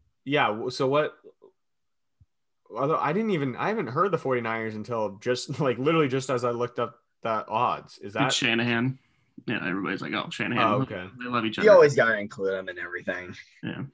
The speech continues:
Speaker 2: We also have Mohamed Sanu, and Mohamed Sanu's been trying to recruit him too, I guess. So, um, I mean, w-, if we give up a third and a fifth, I mean, we don't have any first.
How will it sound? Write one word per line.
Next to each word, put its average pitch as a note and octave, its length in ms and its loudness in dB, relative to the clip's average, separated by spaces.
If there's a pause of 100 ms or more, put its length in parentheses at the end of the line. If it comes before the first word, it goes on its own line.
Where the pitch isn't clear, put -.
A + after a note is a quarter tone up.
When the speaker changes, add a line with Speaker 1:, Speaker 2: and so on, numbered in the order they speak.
(100)
Speaker 2:
We D3 140 2
also D3 180 4
have B2+ 80 4
Mohamed B2 320 4
Sanu, A2+ 320 0
and A2+ 100 2
Mohamed A#2 300 2
Sanu's A2 260 -2
been G#2 160 -4
trying A2 180 -2
to G#2+ 40 0
recruit G#2+ 340 -4
him G#2 140 -6
too, G#2+ 160 -4
I G2 100 -2
guess. - 300 -6
So, G#2+ 320 -4 (480)
um, C3+ 560 4
I D3 100 4
mean, C3 200 2
w-, C#3 220 0
if C#3 140 0
we D3 80 8
give C3+ 160 4
up C3 140 2
a B2+ 80 2
third C3 200 2
and A#2+ 100 4
a A#2 40 0
fifth, B2 320 0
I A#2 40 -2
mean, A#2 160 0
we A#2+ 100 2
don't A#2+ 140 0
have B2 120 2
any A#2+ 140 0
first. A2+ 480 -4